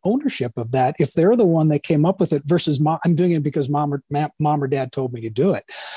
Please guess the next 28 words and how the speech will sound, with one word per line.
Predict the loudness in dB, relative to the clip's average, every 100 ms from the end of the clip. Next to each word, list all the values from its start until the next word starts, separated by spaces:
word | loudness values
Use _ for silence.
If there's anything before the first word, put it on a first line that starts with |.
| -2
Now, | 0
there | 2 2
are | 2
times, | -2 -6 -4 -4
obviously, | -4 -4 -6 -8 -6
when | -2 0 0
they're | 0
in | 0 2
danger | 2 2 0 -2
and | -2
there's | -2 -4
things | -2 -2
that | -2
we | -2
have | -2
to | -4
do | -6
to | -4
protect | -2 -2 -2 -2 -2
our | -4
kids. | 2 2 2
But | 2 0 2
by | 2 2
in | 2
general, | 4 2 4 4
we | 4
want | 4 2
to, | 0